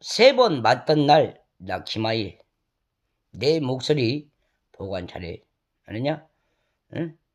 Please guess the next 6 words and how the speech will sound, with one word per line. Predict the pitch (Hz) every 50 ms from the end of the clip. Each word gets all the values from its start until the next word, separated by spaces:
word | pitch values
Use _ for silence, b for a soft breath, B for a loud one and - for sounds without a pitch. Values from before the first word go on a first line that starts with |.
| _ _ _ _ _ _ _ _ _ _ _ _
내가 | - - 170 202 233 254 240
천둥 | 247 - 262 294 302 285 339 339 320
소리에서 | - 311 302 269 262 240 - 233 220 160 139 - - - _ _ _ _ _ _ _
술 | _ - - - 254 285
먹고 | 294 302 294 - - 175 156
건방진 | - - 170 208 196 226 226 214 180 180 170 156 127 - _